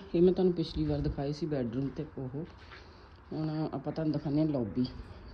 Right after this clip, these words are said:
ਤੇ ਲੌਬੀ ਦੀ ਵੀ ਬਿਜਲੀ ਦੀ ਫਿਟਿੰਗ ਹੈ ਜਿਹੜੀ ਹੋ ਚੁੱਕੀ ਹੈ ਪ੍ਰੋਪਰ। ਤੇ ਇੱਧਰ ਐਲ ਈ ਡੀ ਦੀ ਆਪਣਾ ਐਲ ਈ ਡੀ ਲੱਗੇਗੀ, ਉਹਦੀ ਆ। ਬਾਕੀ ਜੋ ਬਣੇਗਾ ਪ੍ਰੋਪਰ ਤੁਹਾਨੂੰ ਪਤਾ ਲੱਗ ਜਾਊਗਾ, ਠੀਕ ਹੈ। ਅਹ ਉਹ ਉੱਪਰ ਆ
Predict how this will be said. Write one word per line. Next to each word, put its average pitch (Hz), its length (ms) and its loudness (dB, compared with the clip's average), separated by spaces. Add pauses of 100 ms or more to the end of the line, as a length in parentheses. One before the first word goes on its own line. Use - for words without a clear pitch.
ਤੇ 156 200 6
ਲੌਬੀ 147 340 6
ਦੀ 165 100 6
ਵੀ 175 100 10
ਬਿਜਲੀ 160 280 6
ਦੀ 170 80 6
ਫਿਟਿੰਗ 160 280 4
ਹੈ 165 40 8
ਜਿਹੜੀ 156 220 6
ਹੋ 170 140 6
ਚੁੱਕੀ 151 360 2
ਹੈ 180 60 4 (760)
ਪ੍ਰੋਪਰ। 196 440 8 (600)
ਤੇ 151 240 6 (1160)
ਇੱਧਰ 180 480 8 (420)
ਐਲ 175 200 6
ਈ 190 60 10
ਡੀ 190 140 6
ਦੀ 208 320 8 (920)
ਆਪਣਾ 165 360 4
ਐਲ 160 180 6
ਈ 175 60 8
ਡੀ 180 100 4
ਲੱਗੇਗੀ, 185 440 4 (500)
ਉਹਦੀ 160 280 6
ਆ। 190 40 8
ਬਾਕੀ 185 320 4
ਜੋ 185 180 8
ਬਣੇਗਾ 180 320 8
ਪ੍ਰੋਪਰ 170 380 0
ਤੁਹਾਨੂੰ 175 220 4
ਪਤਾ 151 180 -2
ਲੱਗ 143 180 0
ਜਾਊਗਾ, 139 260 -2
ਠੀਕ 175 280 -4
ਹੈ। 185 40 -4
ਅਹ - 880 -10
ਉਹ 156 300 -2
ਉੱਪਰ 175 400 -2
ਆ 185 140 -2